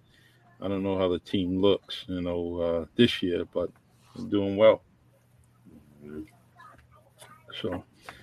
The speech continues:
Speaker 1: um, Will, I got this question I usually ask my guests. Who would you like to see on the Really Charlie podcast?
Speaker 2: Oh. Oh.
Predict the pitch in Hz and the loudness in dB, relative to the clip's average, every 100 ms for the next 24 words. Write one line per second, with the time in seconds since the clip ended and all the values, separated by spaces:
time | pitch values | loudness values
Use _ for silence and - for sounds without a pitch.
0 | - - - _ - 107 107 107 117 139 | -20 -20 -20 _ -2 2 4 6 12 12
1 | 107 80 - - - 101 110 113 107 - | 12 8 -6 -12 -6 0 2 2 0 6
2 | 127 110 - 110 104 104 101 104 98 101 | 8 8 4 0 0 -2 -2 0 0 2
3 | 95 98 - - 98 92 85 98 104 - | 2 0 -6 -10 -6 -6 -2 -2 -2 -8
4 | - _ _ _ _ _ - 131 120 104 | -20 _ _ _ _ _ 0 6 6 6
5 | 120 107 98 85 - - - 92 78 - | 6 6 4 0 -8 -8 -4 -4 -4 -12
6 | _ 92 85 82 95 87 80 87 85 78 | _ -10 -6 0 0 0 -2 -2 -2 -4
7 | - 87 - - - - - _ _ _ | -6 -6 -8 -14 -16 -16 -20 _ _ _
8 | _ - - 110 92 82 - - - _ | _ -10 0 4 4 2 -2 -10 -20 _
9 | - - - - - - - - - - | -20 -20 -20 -20 -20 -20 -20 -20 -20 -20
10 | _ _ _ _ _ _ - - - - | _ _ _ _ _ _ -16 -14 -2 6
11 | 139 131 101 90 | 10 12 10 8